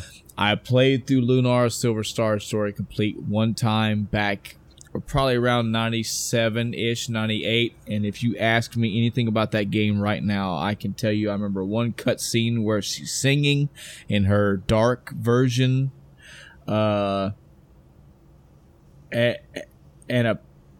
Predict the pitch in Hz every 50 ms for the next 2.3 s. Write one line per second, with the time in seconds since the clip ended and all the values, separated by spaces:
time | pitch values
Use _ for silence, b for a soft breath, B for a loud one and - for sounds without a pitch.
0 | - - 123 120 117 123 120 - 117 98 113 110 104 98 98 92 - - - -
1 | - - - - - - - - - - 117 123 120 - - - 107 120 120 117
2 | - 139 127 135 151 -